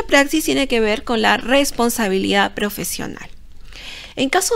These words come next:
de nosotros hablar el tema de responsabilidad, vamos a ver que hay una responsabilidad de tipo penal. Aquí, en este tipo de penal, va a haber una sanción, lógicamente, con años de carcelería o tiempo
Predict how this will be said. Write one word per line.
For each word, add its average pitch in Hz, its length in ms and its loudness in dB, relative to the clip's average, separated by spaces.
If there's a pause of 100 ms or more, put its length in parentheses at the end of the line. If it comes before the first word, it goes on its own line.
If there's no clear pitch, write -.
(120)
de 277 60 2
nosotros 269 420 2
hablar 226 300 6
el 233 120 4
tema 226 300 0
de 202 140 4
responsabilidad, 247 1080 0 (300)
vamos 277 260 0
a 294 40 4
ver 247 280 4
que 247 80 -2
hay 220 160 2
una 214 240 0
responsabilidad 208 800 -2
de 220 100 2
tipo 185 320 -4
penal. 254 500 2 (920)
Aquí, 220 500 0
en 208 120 0
este 214 200 -4
tipo 202 260 -4
de 190 140 0
penal, 233 600 0
va 226 40 2
a 214 40 0
haber 208 140 0
una 190 180 -2
sanción, 180 800 -2
lógicamente, 196 760 -2
con 180 300 -4
años 208 340 2
de 208 100 -4
carcelería 226 880 -2 (380)
o 214 160 0
tiempo 247 640 2